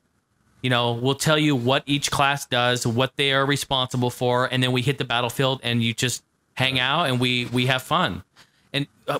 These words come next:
now, Pete, you brought up each squad has four. I, isn't that fantastic? Think of all of us, of the All Gen Gamers, all four of us in a squad, each a different class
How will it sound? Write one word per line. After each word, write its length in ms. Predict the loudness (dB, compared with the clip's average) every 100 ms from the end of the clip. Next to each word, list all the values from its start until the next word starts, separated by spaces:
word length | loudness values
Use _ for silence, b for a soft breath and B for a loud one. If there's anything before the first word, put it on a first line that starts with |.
| -6
now, 180 | -2 -2
Pete, 220 | 0 0 2
you 120 | 2
brought 160 | 2
up 140 | 0 -2
each 160 | -4 -2
squad 260 | 0 0
has 160 | 0 -2
four. 480 | -2 0 2 0 -2
I, 200 | -4 -4 -8 _ -10
isn't 340 | -4 -2 0
that 180 | 0 -2
fantastic? 640 | -2 -2 0 -2 -2 -8
Think 200 | -4 -2
of 100 | -2 -2
all 300 | 0 2 0
of 100 | -4
us, 140 | -8 -10
of 80 | -8
the 100 | -2
All 200 | 2 2
Gen 240 | 2 0 0
Gamers, 320 | 0 0 -2
all 120 | -2
four 280 | -2 0 0
of 60 | -2
us 100 | -4
in 60 |
a 40 | -4
squad, 500 | -2 0 2 0 -4 _ _ _
each 220 | -4 0
a 60 | 0
different 260 | -2 -4 -4
class 540 | 0 0 0 -2 -8